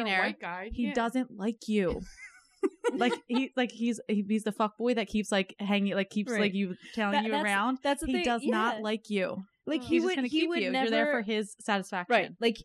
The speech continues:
Speaker 3: the people who vote for him, like, he'll never wanna hang out with
Speaker 1: Trump
Speaker 3: you.
Speaker 1: is such a fuck boy.
Speaker 3: He he's a, he's a person that leaves you on red.
Speaker 2: He's too
Speaker 3: He makes the plans and then
Speaker 2: unattractive,
Speaker 3: cancels.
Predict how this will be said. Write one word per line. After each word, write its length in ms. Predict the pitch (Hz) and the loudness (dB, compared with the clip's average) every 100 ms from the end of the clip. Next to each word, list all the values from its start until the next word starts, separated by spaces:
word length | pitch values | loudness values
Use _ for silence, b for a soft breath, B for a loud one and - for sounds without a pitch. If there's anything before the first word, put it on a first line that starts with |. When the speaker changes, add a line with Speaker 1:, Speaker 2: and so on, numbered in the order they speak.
| _ _ | _ _
Speaker 3:
the 120 | 226 226 | -6 -2
people 220 | 262 302 | 2 2
who 120 | 302 | 2
vote 220 | 226 220 | 0 -2
for 80 | - | -2
him, 100 | 285 | -4
like, 200 | 269 240 - _ - | 0 -2 -4 _ -18
he'll 220 | - 311 440 | -6 -2 0
never 240 | 427 415 359 | 0 0 2
wanna 220 | 294 302 | 2 0
hang 220 | 285 294 | -2 0
out 140 | 294 294 | 0 -2
with 80 | 349 | 0
Speaker 1:
Trump 180 | 240 339 | 2 2
Speaker 3:
you. 40 | |
Speaker 1:
is 120 | 403 | 0
such 200 | 453 208 | -2 -2
a 60 | 220 | -4
fuck 260 | - 180 - | -4 -6 -4
boy. 160 | - - 208 | -6 -6 -8
Speaker 3:
He 140 | 349 415 453 311 | -4 -2 0 0
he's 180 | 277 302 | 0 0
a, 100 | 370 | 0
he's 140 | 302 | 0
a 60 | 330 | 0
person 200 | 349 330 | -2 0
that 120 | 285 | 0
leaves 200 | 269 254 | 2 0
you 60 | 262 | 0
on 120 | 220 | 2
red. 220 | 214 196 | 2 0
Speaker 2:
He's 160 | 285 - | -4 -8
too 340 | 320 359 370 - - | -8 -8 -8 -10 -4
Speaker 3:
He 120 | 285 | 0
makes 220 | 285 320 | 2 2
the 80 | 277 | -2
plans 380 | 254 277 262 254 | -2 2 2 2
and 100 | 247 | 0
then 100 | 233 | 0
Speaker 2:
unattractive, 340 | 226 240 220 214 | 0 0 0 -2
Speaker 3:
cancels. 240 | 202 208 | -6 -6